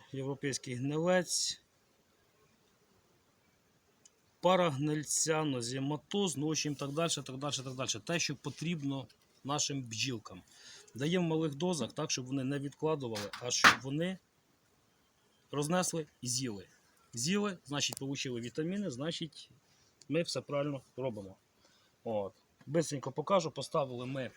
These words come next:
такі надставочки, тому що нема, е, вниз як ставить, по десять рамок. Ми сьогодні розширили повністю гнізда. О, тобто,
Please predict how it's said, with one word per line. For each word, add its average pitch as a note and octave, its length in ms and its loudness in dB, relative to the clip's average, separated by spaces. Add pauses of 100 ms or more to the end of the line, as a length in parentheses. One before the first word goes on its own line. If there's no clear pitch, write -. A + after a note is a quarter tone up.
(1500)
такі C#3+ 220 -2
надставочки, E3+ 720 4 (140)
тому C#3+ 220 -4
що C#3 180 -2
нема, C#3 440 0 (560)
е, B2 500 -4
вниз A#2+ 300 -8
як A2+ 120 -10
ставить, C3+ 520 -2 (220)
по C#3 100 -4
десять B2 400 -8
рамок. E3+ 340 -4
Ми C#3+ 140 -4
сьогодні A#2+ 300 -6
розширили D3+ 520 -4
повністю C3+ 500 -4
гнізда. A2+ 460 -8 (840)
О, A2+ 340 -4
тобто, C#3+ 180 -4